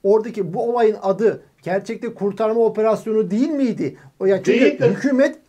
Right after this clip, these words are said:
Speaker 1: kurtarmak için bir amacımız da oydu diyor. E, yani buradaki, e, hükümeti iktidarın amacı neydi?
Speaker 2: Şimdi oraya geleceğim ama şunu da ifade edeyim. Yani, e, bunu ifade etmeme izin verin.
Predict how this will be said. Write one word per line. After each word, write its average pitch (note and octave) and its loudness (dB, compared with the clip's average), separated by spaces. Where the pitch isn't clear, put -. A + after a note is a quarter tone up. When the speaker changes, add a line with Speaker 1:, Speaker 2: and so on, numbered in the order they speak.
Speaker 1:
kurtarmak A3 0
için C4 -4
bir A3+ -4
amacımız G3 0
da F#3 0
oydu B3 2
diyor. C#4 4
E, F#3+ -2
yani G#3+ 2
buradaki, C4 -2
e, A3 2
hükümeti E3+ -2
iktidarın A#3 2
amacı G3 2
neydi? G3 -2
Speaker 2:
Şimdi G3 2
oraya A3 4
geleceğim A#3+ -4
ama A#3 -8
şunu A#3 -14
da C4+ -2
ifade - -10
edeyim. C#3+ -16
Yani, G#3+ -8
e, F3 -12
bunu G3 -6
ifade G3 -2
etmeme G3 -6
izin B3 -10
verin. A#3 2